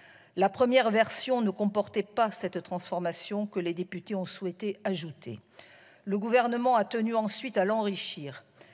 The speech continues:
Les sénateurs l'ont à leur tour affiné et voté.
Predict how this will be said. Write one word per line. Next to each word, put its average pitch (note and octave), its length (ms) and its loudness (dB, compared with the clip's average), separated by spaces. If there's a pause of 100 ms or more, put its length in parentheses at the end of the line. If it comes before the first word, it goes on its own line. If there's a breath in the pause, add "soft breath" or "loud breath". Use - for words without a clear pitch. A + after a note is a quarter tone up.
(140 loud breath)
Les G3 100 0
sénateurs A#3+ 640 2
l'ont A3+ 260 2
à G#3 160 4
leur G#3 300 0
tour A#3 380 -8
affiné A#3 720 0
et F#3+ 100 2
voté. E3+ 560 -2